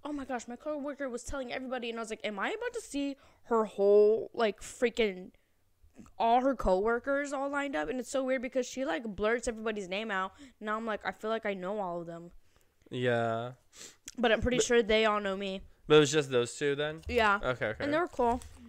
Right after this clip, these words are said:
Speaker 1: But that's when the rain was starting. And
Speaker 2: Oh,
Speaker 1: guys,
Speaker 2: yeah.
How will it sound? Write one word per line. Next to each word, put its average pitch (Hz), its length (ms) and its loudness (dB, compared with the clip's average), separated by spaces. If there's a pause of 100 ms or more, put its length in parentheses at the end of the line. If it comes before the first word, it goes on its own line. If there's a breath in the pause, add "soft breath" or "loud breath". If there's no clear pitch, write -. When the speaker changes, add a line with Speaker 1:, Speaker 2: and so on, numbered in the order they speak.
Speaker 1:
But 240 300 4 (760)
that's 240 380 -6
when 453 180 -8 (540)
the 233 180 -2
rain 196 360 -4
was 175 100 -8
starting. 165 440 -12 (280 loud breath)
And 240 140 -6
Speaker 2:
Oh, 247 40 -4
Speaker 1:
guys, 254 380 6
Speaker 2:
yeah. 220 680 -2